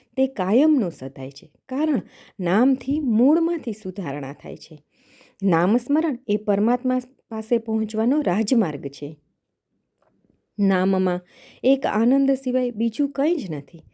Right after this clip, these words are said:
નામ, નામના આનંદનો ઝાટકો લાગ્યો કે માણસને પોતાનું વિસ્મરણ થઈ જાય છે. તુકારામ મહારાજની વાચા તેમના કાબુ બહાર જતી રહી.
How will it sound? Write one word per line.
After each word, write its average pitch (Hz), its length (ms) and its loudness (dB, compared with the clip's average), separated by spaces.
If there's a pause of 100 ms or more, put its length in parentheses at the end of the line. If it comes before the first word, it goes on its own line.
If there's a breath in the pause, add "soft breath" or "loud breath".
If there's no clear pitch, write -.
(360 soft breath)
નામ, 180 480 0 (100)
નામના 247 480 2
આનંદનો 254 580 0
ઝાટકો 185 460 -4
લાગ્યો 302 360 -2
કે - 280 -16
માણસને 202 720 -2
પોતાનું 254 600 0
વિસ્મરણ 208 540 -4
થઈ 165 240 -6
જાય 160 260 -10
છે. - 260 -18 (540 soft breath)
તુકારામ 196 380 2
મહારાજની 208 640 0
વાચા 247 400 -2
તેમના 247 580 0
કાબુ 208 380 0
બહાર 240 280 0
જતી 156 360 -10
રહી. 143 160 -10